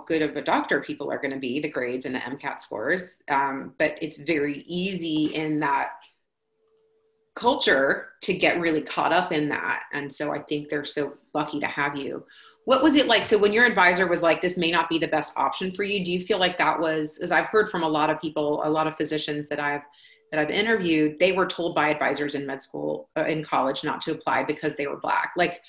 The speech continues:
they were like, "Oh, you could be a nurse or you could be a," you know, and nothing wrong with nursing, but they were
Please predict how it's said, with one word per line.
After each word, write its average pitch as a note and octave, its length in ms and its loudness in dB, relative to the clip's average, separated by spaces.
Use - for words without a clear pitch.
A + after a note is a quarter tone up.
they F#3+ 60 2
were F3+ 180 6
like, E3 160 4
"Oh, G#3 120 8
you G#3 120 2
could G#3+ 180 -2
be F3+ 140 4
a F3+ 40 6
nurse F3+ 240 4
or F#3 120 2
you F3 60 -4
could D#3 140 -6
be F3 220 2
a," F3 160 4
you G3 100 2
know, D3+ 160 2
and G3 260 -2
nothing F#3 380 2
wrong D#3 160 2
with D3+ 180 -2
nursing, D#3+ 380 0
but D3+ 140 0
they E3 100 4
were D#3+ 140 2